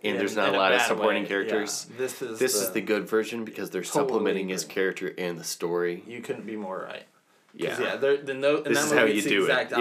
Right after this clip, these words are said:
Speaker 2: opposite, where it is kind of like passing the baton along, but they're either, like, cut out, underwritten, or just there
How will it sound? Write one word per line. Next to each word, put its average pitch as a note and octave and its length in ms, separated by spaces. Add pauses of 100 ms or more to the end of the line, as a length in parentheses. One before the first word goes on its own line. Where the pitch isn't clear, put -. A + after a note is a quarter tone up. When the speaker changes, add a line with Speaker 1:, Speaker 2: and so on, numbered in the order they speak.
(100)
Speaker 2:
opposite, G2+ 200
where G#2+ 140
it A2 100
is A#2+ 200
kind B2+ 200
of A#2 60
like A#2+ 180
passing A#2 540
the A2+ 80
baton A#2 300
along, G#2+ 480
but G#2+ 240
they're A2 140
either, G#2+ 300
like, F2+ 220
cut F#3 180
out, C#3+ 320
underwritten, B2+ 560 (340)
or B2+ 120
just B2 300
there G2+ 600